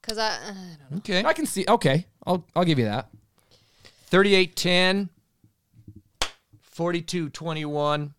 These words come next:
Speaker 2: I'm thirty-five twenty-four.
Speaker 1: Gary, I sure hope you're wrong.
Speaker 3: I
Speaker 1: That's
Speaker 3: hope you're
Speaker 1: too
Speaker 2: I'm,
Speaker 3: wrong.
Speaker 2: I,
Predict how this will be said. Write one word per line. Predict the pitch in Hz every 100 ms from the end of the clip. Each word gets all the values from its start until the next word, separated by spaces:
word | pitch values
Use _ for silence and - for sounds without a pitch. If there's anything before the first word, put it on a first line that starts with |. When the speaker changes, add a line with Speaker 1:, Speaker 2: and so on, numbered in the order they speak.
| _
Speaker 2:
I'm | 143 151
thirty-five | - 160 139 - 147 135 -
twenty-four. | 147 127 120 - 143 110 - _ -
Speaker 1:
Gary, | 247 240 254
I | 269
sure | - - - 302 262
hope | 247 185
you're | 202 180
wrong. | 180 170 135
Speaker 3:
I |
Speaker 1:
That's | 147
Speaker 3:
hope | - -
you're | 117
Speaker 1:
too |
Speaker 2:
I'm, | 185 -
Speaker 3:
wrong. | 147
Speaker 2:
I, | 165